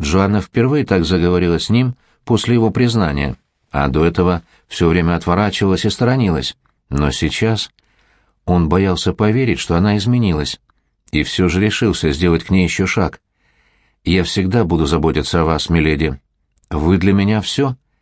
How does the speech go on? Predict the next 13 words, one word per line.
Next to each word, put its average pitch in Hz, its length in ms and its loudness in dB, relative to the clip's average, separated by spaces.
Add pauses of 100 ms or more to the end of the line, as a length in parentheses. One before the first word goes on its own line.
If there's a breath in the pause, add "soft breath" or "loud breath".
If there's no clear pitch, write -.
(680)
Тогда 127 500 0 (320)
обними 143 480 0
меня». 76 340 -2 (560)
Он, 78 180 0
казалось, 90 480 0
не 113 120 2
поверил, 131 640 -2 (540)
и 76 180 0
когда 85 360 0
она 95 200 0
шагнула 85 420 0
к - 80 -6
нему, 104 320 2